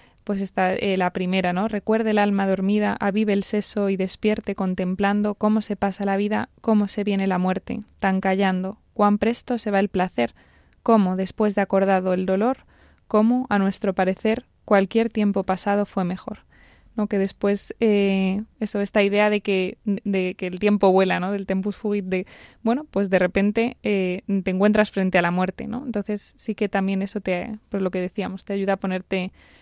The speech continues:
frente a la vida. Luego hay otra, la copla sexta, que habla un poco de, de que mirando al cielo uno pone en orden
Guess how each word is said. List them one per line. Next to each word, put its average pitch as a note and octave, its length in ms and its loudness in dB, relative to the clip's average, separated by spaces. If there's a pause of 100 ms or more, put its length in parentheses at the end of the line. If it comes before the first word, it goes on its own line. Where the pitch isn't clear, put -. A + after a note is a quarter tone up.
frente F#3+ 280 0
a F3 60 4
la F3 100 4
vida. F3 240 0
Luego G#3 240 0
hay A3 240 2
otra, A3 480 0
la G#3 220 -2
copla G#3+ 320 -2
sexta, - 480 -6 (420)
que G3+ 140 2
habla G#3+ 240 6
un G#3+ 120 4
poco A3+ 280 2
de, F#3+ 440 0 (120)
de G3+ 160 -2
que G3 100 -2
mirando G3+ 380 4
al A3 80 2
cielo A3 320 0
uno G#3+ 180 2
pone G3+ 400 0
en G#3 160 0
orden F#3+ 400 2